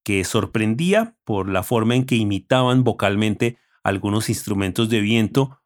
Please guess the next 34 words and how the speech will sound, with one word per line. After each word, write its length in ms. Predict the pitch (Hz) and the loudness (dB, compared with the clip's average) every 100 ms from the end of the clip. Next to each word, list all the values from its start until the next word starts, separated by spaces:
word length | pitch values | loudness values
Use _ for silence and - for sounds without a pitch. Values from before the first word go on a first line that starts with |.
| _ - | _ 2
o 100 | 147 | 2
el 120 | 147 | 4
caso 400 | 170 151 180 180 | 2 2 2 2
de 300 | 160 143 147 | 4 2 4
The 200 | 127 127 | 2 2
Ink 240 | 151 147 135 | 4 4 2
Spots, 720 | - - 185 - - - - _ - | -4 0 2 2 -4 -8 -12 _ -12
que 140 | 90 | -10
fueron 260 | - 95 107 | -4 0 2
muy 160 | 117 | 2
populares 560 | 113 127 120 90 101 113 | 2 0 2 0 0 0
entre 220 | 101 98 | -2 0
los 180 | 90 95 | -2 -2
años 440 | 92 104 110 - | 0 0 -2 -4
treinta 340 | - 156 160 160 | 0 2 2 0
y 60 | |
cuarenta 560 | 151 180 151 127 131 131 - - - | 2 4 4 4 2 0 -4 -8 -4
y 100 | 120 | 0
cuyo 280 | 113 98 | 0 0
estilo 480 | 92 - 113 110 110 | 0 0 2 4 4
es 140 | 110 123 | 2 2
un 200 | 117 117 | 2 4
buen 300 | 151 165 190 | 4 2 2
anticipo 840 | 165 170 160 117 - 131 - 87 _ _ _ | 2 2 0 -2 0 0 -2 -10 _ _ _
de 80 | 95 | -4
lo 180 | 92 85 | -2 -4
que 160 | - 90 | -4 -4
sería 540 | 104 98 107 104 107 _ _ | -4 -2 2 0 0 _ _
ese 240 | 104 - 95 | -4 -2 -2
formato 640 | 104 98 98 92 - 98 | 0 0 2 0 0 -2
del 380 | 104 92 85 - | 0 -2 -4 -10
rhythm 420 | - 113 107 95 95 | -4 0 0 0 -2
and 220 | 90 87 | -2 -4
blues. 420 | 85 - - | -6 -10 -14